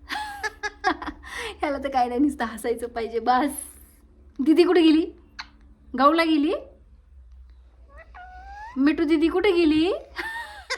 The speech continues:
<laughs> त्याला ना लय हसा येतं, त्याला मी शिकवलंय हसायला, मस्त हसतो. आणि त्याला दीदी म्हणायला शिकवलंय, प्रथमेश म्हणायला शिकवलंय,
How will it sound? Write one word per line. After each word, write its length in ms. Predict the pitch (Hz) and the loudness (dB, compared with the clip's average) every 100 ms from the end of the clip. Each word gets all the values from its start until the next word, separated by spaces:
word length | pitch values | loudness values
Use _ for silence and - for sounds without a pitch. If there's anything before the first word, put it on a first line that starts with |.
| - 494 480 480 - | -8 -10 -8 -12 -10
<laughs> 2250 | 392 415 349 - 523 523 494 494 453 381 - 359 349 - - - - 880 855 - 381 - - - - - - | -12 -8 -10 -8 -8 -8 -8 -4 -6 -6 -8 -8 -10 -18 -20 -20 -10 -2 0 0 -4 -10 -18 -20 -20 -20 -8
त्याला 240 | 285 294 | -4 0
ना 200 | 294 302 330 - - - - - | 2 0 -2 -10 -20 -20 -20 -4
लय 80 | 294 | -2
हसा 300 | 269 285 269 | -2 -4 -2
येतं, 220 | 254 254 | -2 -2
त्याला 200 | 254 254 | -4 0
मी 180 | 254 254 | 2 0
शिकवलंय 420 | 262 254 233 233 | -4 -6 -4 -4
हसायला, 520 | 262 247 240 226 240 294 - _ _ _ _ _ _ _ _ 294 | -6 -8 -10 -10 -10 -14 -20 _ _ _ _ _ _ _ _ -14
मस्त 400 | - 254 269 262 | -8 -6 -8 -14
हसतो. 580 | 240 - - 254 294 - _ _ _ 262 | -16 -18 -8 -6 -6 -10 _ _ _ -16
आणि 380 | 220 233 247 247 247 - - - - | -8 -6 -4 -6 -10 -20 -20 -20 -12
त्याला 160 | 233 240 | -6 -4
दीदी 280 | 233 269 285 | -4 -2 0
म्हणायला 320 | 285 269 277 | 2 0 -4
शिकवलंय, 540 | 302 269 254 262 269 | -4 -4 -2 -4 -4
प्रथमेश 520 | 285 - 262 269 254 254 | -8 -12 -10 -8 -6 -6
म्हणायला 280 | 262 254 | -6 -6
शिकवलंय, 540 | 247 277 240 233 240 | -8 -8 -6 -6 -6